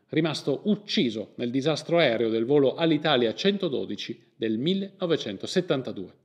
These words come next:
La morte di Franco acuì la depressione che già dal giorno del divorzio aveva iniziato ad avviluppare l'anima di Soraya.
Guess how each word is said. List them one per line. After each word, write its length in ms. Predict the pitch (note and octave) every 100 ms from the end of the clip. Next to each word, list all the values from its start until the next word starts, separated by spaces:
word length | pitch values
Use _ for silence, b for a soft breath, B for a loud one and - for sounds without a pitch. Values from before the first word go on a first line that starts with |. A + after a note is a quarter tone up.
| _ _ _ _ B B B B B -
La 100 | D#3
morte 340 | G#3 C#3+ B2
di 100 | C#3+
Franco 380 | F#3+ G#3 G3 E3+
acuì 480 | - G#3+ A#3+ D3+ -
la 80 | C3
depressione 800 | C3+ C#3+ C#3+ - A#3 C#3+ G#2 -
che 120 | C3
già 120 | F3
dal 160 | G3 C#3
giorno 220 | E3+ E3
del 140 | C#3+
divorzio 460 | C3+ D3 G3+ D3 C3
aveva 200 | A#2+ B2
iniziato 600 | B2+ C3 F3+ E3 C#3+ -
ad 120 | - F3+
avviluppare 1040 | E3+ E3 F3+ E3+ - F3 C3+ G2+ G#2 F#2+
l'anima 360 | A#2+ A#2+ A#2 G#2
di 120 | G#2
Soraya. 500 | - A2+ G2 F#2+